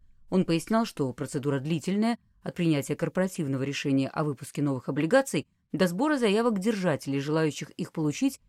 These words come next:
и расчётов с ними при обмене бумаг. Со ссылкой на представителя регулятора "Ведомости" говорят, что по состоянию на пятнадцатое декабря выпуски замещающих облигаций в Ц Б зарегистрировали четырнадцать компаний.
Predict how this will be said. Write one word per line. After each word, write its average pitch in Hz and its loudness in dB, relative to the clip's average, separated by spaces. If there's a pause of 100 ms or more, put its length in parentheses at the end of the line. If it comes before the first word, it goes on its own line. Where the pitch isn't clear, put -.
(100)
и 320 0
расчётов 262 0
с - -6
ними 170 2 (180)
при 269 4
обмене 151 2
бумаг. 170 -2 (420)
Со 214 6
ссылкой 311 2
на 262 4
представителя 240 2
регулятора 262 2
"Ведомости" 196 2
говорят, 196 4
что - -6
по - -8
состоянию 156 2
на 151 0
пятнадцатое 151 -2
декабря 160 2
выпуски 180 -4
замещающих 151 -2
облигаций 147 -2
в - -16
Ц - -2
Б 208 4
зарегистрировали 220 0 (140)
четырнадцать 214 -2
компаний. 143 0